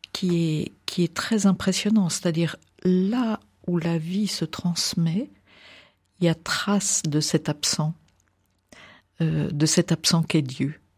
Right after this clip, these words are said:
C'est-à-dire jamais on ne pourra croire que c'est nous qui transmettons la vie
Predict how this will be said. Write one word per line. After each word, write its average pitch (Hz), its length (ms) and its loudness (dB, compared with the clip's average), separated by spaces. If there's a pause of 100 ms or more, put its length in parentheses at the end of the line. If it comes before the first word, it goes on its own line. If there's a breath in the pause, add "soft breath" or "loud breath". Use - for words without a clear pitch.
(160)
C'est-à-dire 165 340 2
jamais 175 540 4
on 156 100 0
ne 156 80 0
pourra - 320 -4
croire 156 640 -6
que 160 80 -4
c'est - 200 -2
nous 160 200 6
qui - 160 -10
transmettons 156 640 -2
la 143 160 0
vie 139 260 -6